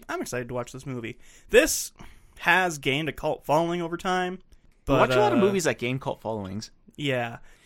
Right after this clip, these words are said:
Speaker 1: But I think that means it's time for the back of the box. Distraught over breaking up with his girlfriend, Zia decides to end it all. Unfortunately,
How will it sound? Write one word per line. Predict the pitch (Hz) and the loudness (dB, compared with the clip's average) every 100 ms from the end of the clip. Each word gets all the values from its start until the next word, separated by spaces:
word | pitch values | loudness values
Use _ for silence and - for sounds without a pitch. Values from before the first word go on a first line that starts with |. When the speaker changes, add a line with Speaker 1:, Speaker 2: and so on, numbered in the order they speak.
| - - | -20 0
Speaker 1:
But | 196 - - - _ _ _ _ _ _ - | 4 4 2 -20 _ _ _ _ _ _ -10
I | 120 | -2
think | 196 220 | 2 4
that | 202 180 | 4 4
means | 220 208 | 0 -2
it's | - | -6
time | - 311 196 202 214 208 - _ _ | 4 6 6 6 0 -6 -16 _ _
for | - | -12
the | - | -6
back | - 220 240 | 0 2 2
of | |
the | 214 | -2
box. | 143 - - - - _ _ _ - _ _ - _ | -2 -6 -16 -20 -20 _ _ _ -20 _ _ -20 _
Distraught | - 120 - 185 196 - | -6 -4 -2 2 2 2
over | 127 123 | -6 -4
breaking | 139 160 156 | 0 0 0
up | 147 - | -4 -4
with | 127 | -8
his | 127 | -8
girlfriend, | 131 131 127 - - - - - - - - | -4 -2 -4 -10 -14 -14 -18 -20 -20 -20 -16
Zia | - 131 175 120 - - - - - | -10 -4 0 0 -4 -12 -20 -20 -14
decides | - - 143 - - | -6 -2 -2 -4 -10
to | - | -12
end | 95 107 | -10 -10
it | 120 | -10
all. | - - - _ _ _ - - - | -12 -18 -20 _ _ _ -20 -14 -4
Unfortunately, | 226 269 285 294 - 123 90 - | -2 -2 -4 -6 -6 -8 -8 -10